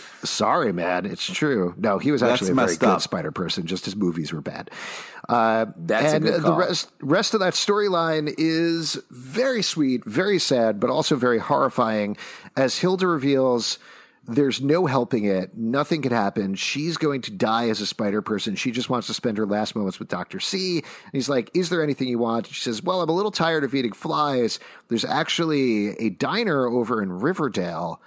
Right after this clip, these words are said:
Speaker 1: that makes the juiciest hamburgers and the best
Speaker 2: Why
Speaker 1: milkshakes."
Speaker 2: can't you just say Pop's Diner? Why can't you plug it?
Speaker 1: Because it's a different diner. There's another diner in Riverdale that makes the juiciest hamburgers and the best
Speaker 2: No,
Speaker 1: shakes.
Speaker 2: there is not.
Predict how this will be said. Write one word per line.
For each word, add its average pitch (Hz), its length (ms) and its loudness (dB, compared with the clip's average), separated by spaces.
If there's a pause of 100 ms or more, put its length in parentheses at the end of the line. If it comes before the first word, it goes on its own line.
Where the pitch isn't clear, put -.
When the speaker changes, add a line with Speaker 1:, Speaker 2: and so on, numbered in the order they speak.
(320)
Speaker 1:
that 120 120 0
makes 120 220 -4
the 120 100 -2
juiciest 180 560 -2
hamburgers 110 560 0
and 95 60 -2
the 90 40 -2
best 143 260 -2
Speaker 2:
Why 170 280 4
Speaker 1:
milkshakes." 202 100 0
Speaker 2:
can't 214 300 2
you 208 80 4
just 190 240 2
say 190 160 4
Pop's 175 420 2
Diner? 175 380 2
Why 110 140 4
can't 139 200 0
you 135 80 2
plug 156 300 2
it? 170 40 4
Speaker 1:
Because 165 220 2
it's 175 120 0
a 180 80 2
different 180 360 0
diner. 165 440 0
There's 113 200 0
another 139 440 2
diner 123 420 0
in 113 80 -4
Riverdale 101 500 0
that 92 120 -4
makes 98 180 -4
the 104 80 -4
juiciest 98 440 -2
hamburgers 87 460 -4
and 113 120 -4
the - 40 -2
best 127 60 0
Speaker 2:
No, 135 300 4
Speaker 1:
shakes. 120 80 -2
Speaker 2:
there 123 180 4
is 113 220 2
not. 120 420 2